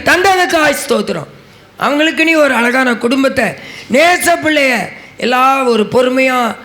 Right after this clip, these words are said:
ஒரு சரியான ஏற்ற துணையாய் பிள்ளை அந்த அன்போடு கொடுத்தீரே, ஸ்தோத்திரம். தந்த செல்லங்களுக்காய் ஸ்தோத்திரம். சந்ததி சந்தானங்களுக்காய் ஸ்தோத்திரம். அவங்களை கொண்டு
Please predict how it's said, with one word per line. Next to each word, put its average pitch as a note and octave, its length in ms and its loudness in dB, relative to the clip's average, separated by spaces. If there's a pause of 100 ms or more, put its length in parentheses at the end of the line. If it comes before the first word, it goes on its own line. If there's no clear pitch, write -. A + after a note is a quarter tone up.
(420)
ஒரு - 140 -6
சரியான C4+ 540 2
ஏற்ற C4 340 2
துணையாய் A#3+ 580 0 (400)
பிள்ளை G3 260 2 (340)
அந்த F#3 400 0
அன்போடு B3+ 520 2
கொடுத்தீரே, D4 680 0
ஸ்தோத்திரம். E4 600 0 (720)
தந்த C#4 320 0
செல்லங்களுக்காய் C#4 920 0
ஸ்தோத்திரம். C#4+ 460 0 (480)
சந்ததி C4+ 520 0
சந்தானங்களுக்காய் D4 960 2 (120)
ஸ்தோத்திரம். F3+ 400 -4 (440)
அவங்களை G#3+ 360 0
கொண்டு C4 500 0